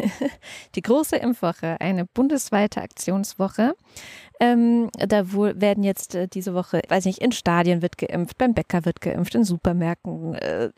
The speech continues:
überall, wo man sich so denken kann, bei, am Rande von Fußballfeldern. Also es sind überall mobile Impfteams unterwegs und es sind auch Leute unterwegs, die so gut es geht versuchen aufzuklären, weil, also da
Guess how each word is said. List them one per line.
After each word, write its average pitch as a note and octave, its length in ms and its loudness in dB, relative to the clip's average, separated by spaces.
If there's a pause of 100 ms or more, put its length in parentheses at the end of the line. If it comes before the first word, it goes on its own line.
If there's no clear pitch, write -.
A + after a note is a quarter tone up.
(100)
überall, B3 760 2
wo G#3 100 2
man G#3 160 2
sich G#3 140 0
so F3+ 80 -2
denken F#3+ 220 0
kann, G#3+ 140 -2 (160)
bei, B3 240 4
am A3+ 200 2
Rande A3+ 280 2
von A3 180 2
Fußballfeldern. F#3 1080 0 (340)
Also G#3 220 2
es F#3+ 40 -4
sind G3+ 160 2
überall G3 480 2
mobile F#3+ 360 0
Impfteams A3 800 0
unterwegs G3 680 -2
und G3 140 2
es F3+ 100 0
sind F#3+ 140 0
auch - 120 -6
Leute G3 300 0
unterwegs, F#3+ 680 -2 (580)
die G3+ 80 4
so G3 100 2
gut G#3 180 0
es A#3 160 0
geht F#3+ 200 0
versuchen G3 440 -2
aufzuklären, E3 960 -2
weil, G3 360 2
also F#3 200 -4
da F3 160 -8